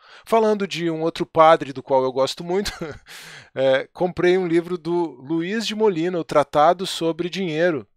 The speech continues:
A Treatise on Money, do Luiz de Molina, tá? É, Molina, que pra quem me acompanha no Teodidata sabe, é, foi um grande pensador no sentido da presciência de Deus, né?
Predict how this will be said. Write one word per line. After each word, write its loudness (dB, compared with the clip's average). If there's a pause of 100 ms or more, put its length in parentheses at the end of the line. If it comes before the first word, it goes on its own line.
(140)
A -6
Treatise -4
on -8
Money, -4
do -10
Luiz -4
de -10
Molina, -6 (380)
tá? -4 (420)
É, -4
Molina, -2
que -10 (140)
pra -2
quem -8
me -2
acompanha -2
no -6
Teodidata -4
sabe, -4
é, -14
foi -6
um -10
grande -4 (920)
pensador 0
no -12
sentido -10
da 0
presciência -6
de -12
Deus, -6
né? -12